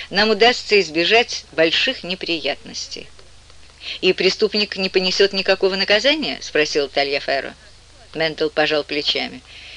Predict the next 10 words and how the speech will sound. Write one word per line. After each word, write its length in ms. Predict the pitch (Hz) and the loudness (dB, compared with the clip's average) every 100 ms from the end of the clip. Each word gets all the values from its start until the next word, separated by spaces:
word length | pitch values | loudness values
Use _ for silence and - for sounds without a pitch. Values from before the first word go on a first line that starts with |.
| - - - | -20 -8 2
"Я 100 | 294 | 4
не 140 | 320 | 4
стану 340 | - 302 302 220 | 4 6 6 6
обещать, 580 | 156 165 - 175 170 - | 4 4 6 6 6 4
что 240 | - 175 | 2 2
он 120 | 170 | 4
выйдет 260 | 165 156 151 | 2 2 0
сухим 400 | - 151 160 151 | -2 -2 -2 -2
из 100 | 151 | 2
воды, 420 | 156 156 147 | 2 4 2